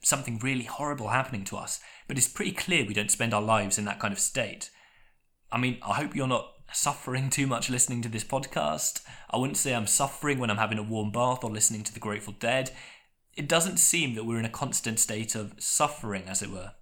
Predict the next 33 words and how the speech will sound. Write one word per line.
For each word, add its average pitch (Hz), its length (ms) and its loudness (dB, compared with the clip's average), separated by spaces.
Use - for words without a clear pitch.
Really, 165 300 2
what 131 200 -2
we 208 100 0
mean 202 180 4
by 151 140 2
dukkha - 420 -4
is 131 140 -2
that 143 120 -2
life 147 240 2
is 135 180 2
in 139 100 0
some 156 240 4
sense 139 580 4
unsatisfactory. - 1120 2
Life 143 300 0
just - 220 -4
doesn't 147 320 0
live 131 180 -2
up - 160 -2
to 120 100 -4
our 113 100 -2
expectations, 104 840 -2
and 101 220 -8
things 143 220 0
aren't 135 180 0
as 120 80 -2
perfect - 460 -2
as 113 100 4
we'd 113 100 -2
like 110 200 -2
them 104 100 -6
to 101 100 -6
be. 95 300 -10